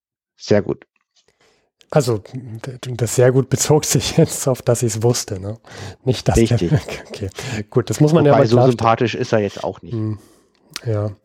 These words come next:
Speaker 2: ich fand, ich fand, das ist schon eine, eine Aussage, eine starke Aussage, dass der nach Ungarn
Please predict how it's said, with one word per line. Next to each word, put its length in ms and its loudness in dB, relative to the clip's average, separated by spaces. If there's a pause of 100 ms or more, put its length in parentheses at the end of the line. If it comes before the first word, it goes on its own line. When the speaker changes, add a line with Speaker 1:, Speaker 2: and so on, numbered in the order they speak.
(300)
Speaker 2:
ich 120 -2
fand, 280 2
ich 160 -2
fand, 180 2
das 60 2
ist 140 0
schon 200 2
eine, 200 2 (180)
eine 400 0 (140)
Aussage, 500 2
eine 100 4
starke 380 0
Aussage, 440 2
dass 300 -2 (540)
der 640 2
nach 260 -2
Ungarn 680 4